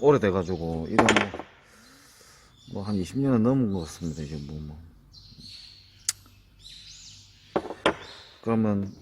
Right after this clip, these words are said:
이게 지금 이 정도면 다른 것도 패킹을 전부 다 교체를 해야 됩니다. 이것도 마찬가지고,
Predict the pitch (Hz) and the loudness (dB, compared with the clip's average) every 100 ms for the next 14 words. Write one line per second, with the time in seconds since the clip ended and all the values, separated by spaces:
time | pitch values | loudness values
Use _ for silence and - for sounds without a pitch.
0 | - 117 135 143 143 139 139 123 117 110 | -6 -2 0 2 2 2 2 0 2 2
1 | 107 104 131 135 123 98 90 107 139 147 | 2 2 2 4 4 2 2 2 4 2
2 | - 101 107 - - 92 131 117 87 120 | 0 -6 -6 6 6 6 2 4 2 0
3 | 117 104 101 92 80 78 78 76 98 98 | 0 0 2 2 4 4 4 4 -2 0
4 | 82 - 92 90 82 78 | -4 -4 -2 -2 -2 -6